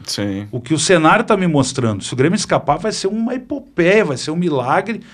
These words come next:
Speaker 2: Tem que ter carreata em Porto Alegre, porque é muito difícil, tá muito complicado. Tem que ganhar os três jogos,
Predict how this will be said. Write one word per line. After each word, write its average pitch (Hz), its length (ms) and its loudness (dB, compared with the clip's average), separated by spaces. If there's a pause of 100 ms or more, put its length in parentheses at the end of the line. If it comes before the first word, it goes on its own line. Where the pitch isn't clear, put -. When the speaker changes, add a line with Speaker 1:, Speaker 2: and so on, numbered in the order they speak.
(220)
Speaker 2:
Tem 131 160 -6
que 127 60 -20
ter 147 280 -2
carreata 208 640 2
em 143 40 -2
Porto 120 280 -6
Alegre, 110 280 -6
porque - 200 -6
é 214 40 2
muito 214 600 6
difícil, 107 500 -8
tá - 140 -4
muito 175 340 0
complicado. 110 640 -10 (540)
Tem 120 140 -10
que 120 120 -16
ganhar 131 320 2
os 202 120 0
três 214 220 -2
jogos, 175 560 -4